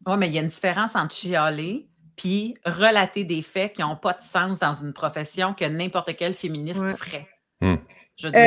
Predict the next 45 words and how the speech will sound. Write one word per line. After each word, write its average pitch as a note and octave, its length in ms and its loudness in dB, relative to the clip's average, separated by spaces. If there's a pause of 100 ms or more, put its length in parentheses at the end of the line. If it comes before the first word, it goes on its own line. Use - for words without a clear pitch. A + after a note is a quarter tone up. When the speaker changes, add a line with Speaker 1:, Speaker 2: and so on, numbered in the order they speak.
Speaker 1:
comme A3+ 120 10
Speaker 2:
Euh, - 20 8
Speaker 1:
moi, G3 100 6
je - 80 -10
Speaker 2:
puis B3+ 140 4
Speaker 1:
chiale F#3+ 240 6
sur G#3 100 -4
des A#3+ 80 4
Speaker 2:
moi, B3+ 120 8
Speaker 1:
affaires A#3+ 200 8
qui G#3+ 60 2
ont A3+ 60 6
Speaker 2:
j'avais A#3 40 8
Speaker 1:
pas A#3 80 6
de A3 80 0
sens, F#3+ 180 0
puis - 120 -16
c'est D#3 80 -6
pas D#3 100 0
ma C#3+ 160 0
job, D#3 240 -4
là. D3 180 -10
Fait D3 100 -18
que - 120 -14 (300)
Speaker 2:
C'est A#3 100 -2
ça. B3+ 320 4
Moi, A#3 160 4
j'avais A#3+ 300 6
déjà A3+ 240 8
mon B3 180 8
congé, A3 400 4
là. G3 100 6
Je F#3+ 80 2
chialais A3 360 6
pas B3+ 160 4
pour A3 160 2
moi. B3 200 6
En B3 40 2
fait, B3 240 4
je - 40 -10
chialais G#3+ 340 4
par G#3 180 2
solidarité G3+ 680 0
pour G#3 160 -4
les G3 140 2